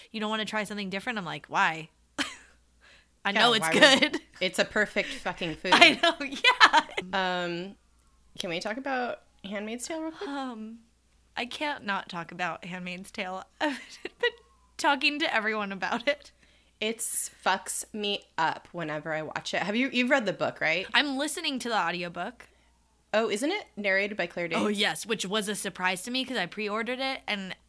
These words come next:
Speaker 1: uh, like, I started listening and I was like, "Oh my God, it's so good,"
Speaker 2: <clears throat>
Speaker 1: 'cause she's an actor. So it's, like,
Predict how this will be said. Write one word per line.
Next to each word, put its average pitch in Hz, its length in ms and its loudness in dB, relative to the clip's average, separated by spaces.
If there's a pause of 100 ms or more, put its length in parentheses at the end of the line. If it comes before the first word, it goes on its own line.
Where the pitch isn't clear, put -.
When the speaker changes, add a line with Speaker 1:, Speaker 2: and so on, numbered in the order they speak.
(160)
Speaker 1:
uh, 180 160 0
like, 190 160 -2
I 185 40 -4
started 196 380 -4 (240)
listening 240 400 -2
and 233 80 -2
I 175 60 2
was 170 100 -6
like, 151 220 -14
"Oh 208 200 -6
my 151 180 -10
God, 180 320 0
it's 233 200 -6
so 302 300 0
good," 330 280 2
Speaker 2:
<clears throat> 175 40 -4
Speaker 1:
'cause 233 120 -2
she's 233 220 -4
an 185 140 -6
actor. 190 480 -6
So 196 220 -4
it's, 180 180 -8
like, 170 400 -4